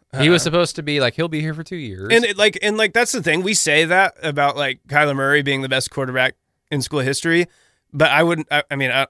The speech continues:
Speaker 2: I wouldn't have started him over Baker. Like, you, you can't
Speaker 1: No.
Speaker 2: justify that either. Like, 'cause Baker Mayfield won the damn Heisman. <laughs> So it's like, I mean, you can't, I, I wouldn't have started him over Baker.
Speaker 1: And I would have assumed, like,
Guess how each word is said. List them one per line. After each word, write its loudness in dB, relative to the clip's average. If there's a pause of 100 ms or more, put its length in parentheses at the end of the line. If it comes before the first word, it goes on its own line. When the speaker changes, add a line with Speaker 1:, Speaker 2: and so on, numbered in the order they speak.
(140)
Speaker 2:
I -4
wouldn't -4
have -12
started -2
him -4
over -8
Baker. -4
Like, -2
you, 0
you -4
can't 2
Speaker 1:
No. 4
Speaker 2:
justify 2
that -4
either. 0
Like, 0
'cause -2 (360)
Baker 4
Mayfield -2
won 0
the -2
damn 0
Heisman. 0
<laughs> -
So 2
it's -6
like, 2 (500)
I -6
mean, -4
you -4
can't, -2 (140)
I, 0
I 4
wouldn't 4
have -6
started -2
him -8
over -6
Baker. -8
Speaker 1:
And -2
I 2
would 4
have 0
assumed, -4
like, -4